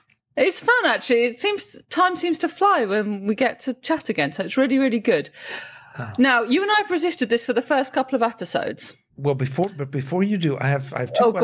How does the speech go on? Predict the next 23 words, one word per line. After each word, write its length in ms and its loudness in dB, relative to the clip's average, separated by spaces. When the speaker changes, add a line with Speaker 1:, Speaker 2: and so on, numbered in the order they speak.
Speaker 2:
questions 60 -2
Speaker 1:
on, 80 -2
hit 140 2
Speaker 2:
for 40 -2
Speaker 1:
me. 200 -2
Speaker 2:
you. 60 -20
I, 120 0
I 120 0
have 100 -2
Speaker 1:
Hit 140 2
Speaker 2:
two 60 -6
Speaker 1:
me. 60 2
Speaker 2:
questions. 400 -8
Okay. 240 -4
Did 220 2
you 80 2
go 180 4
to 160 -8
the 80 0
Royal 380 0
Ascot 480 -2
on 140 -6
Saturday? 540 -6